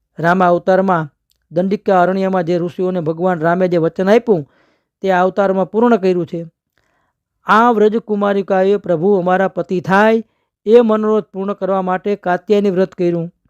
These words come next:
આ વ્રતચર્યા સમયે અન્યાશ્રય ન થાય તે માટે શ્રી યમુનાજીની રેણુ વાલુકા રહેતી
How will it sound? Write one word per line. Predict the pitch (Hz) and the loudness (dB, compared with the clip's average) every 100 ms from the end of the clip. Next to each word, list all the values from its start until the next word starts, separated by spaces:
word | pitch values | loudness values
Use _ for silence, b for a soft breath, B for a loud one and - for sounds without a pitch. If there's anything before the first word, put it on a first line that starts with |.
| _ _ _ _ _ _ 202 | _ _ _ _ _ _ 0
આ | 175 | 2
વ્રતચર્યા | 185 208 214 202 196 | 2 0 0 2 2
સમયે | - 196 196 175 156 _ _ _ _ _ | 2 0 2 0 -2 _ _ _ _ _
અન્યાશ્રય | 180 202 214 190 202 190 | -4 0 0 0 0 2
ન | 208 | 0
થાય | 208 180 156 - _ _ _ _ - | 2 0 -2 -6 _ _ _ _ -2
તે | 214 | 0
માટે | 220 220 226 | 2 0 -2
શ્રી | - 220 | 0 0
યમુનાજીની | 202 220 233 220 226 226 | 2 2 0 0 2 2
રેણુ | 190 220 208 151 | 2 2 0 0
વાલુકા | 180 220 214 175 | -2 -2 0 0
રહેતી | 190 226 185 131 | 2 0 -4 -6